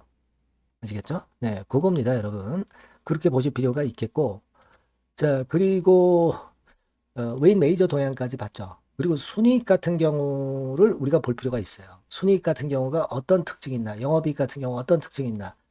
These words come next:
요거 좀 살펴볼 필요가 있잖아요. 네. 그래서 그 부분을 말씀을 드리면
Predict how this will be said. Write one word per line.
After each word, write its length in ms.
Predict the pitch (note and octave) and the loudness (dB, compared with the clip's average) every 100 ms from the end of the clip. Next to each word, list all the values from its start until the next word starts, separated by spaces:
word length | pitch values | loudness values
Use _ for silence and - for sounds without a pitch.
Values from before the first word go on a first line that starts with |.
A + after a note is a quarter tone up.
| _ _ | _ _
요거 200 | D3+ F3 | 2 4
좀 120 | E3+ | 2
살펴볼 420 | C#3+ E3+ E3 D3 C#3 | 0 0 2 2 0
필요가 260 | A#2+ B2+ | -2 -2
있잖아요. 540 | G#2 - G2 A2 G#2 F#2+ | -4 -6 -10 -10 -10 -12
네. 280 | G#2 F#2+ F2+ _ _ _ _ | -12 -10 -12 _ _ _ _
그래서 140 | C3+ C3+ | -8 0
그 180 | F#3 F#3+ | 4 4
부분을 380 | D#3 D3+ D#3+ D3+ | 4 2 2 0
말씀을 320 | B2+ - C3 | 0 -2 -4
드리면 380 | A2+ A#2+ B2+ | -6 -4 -6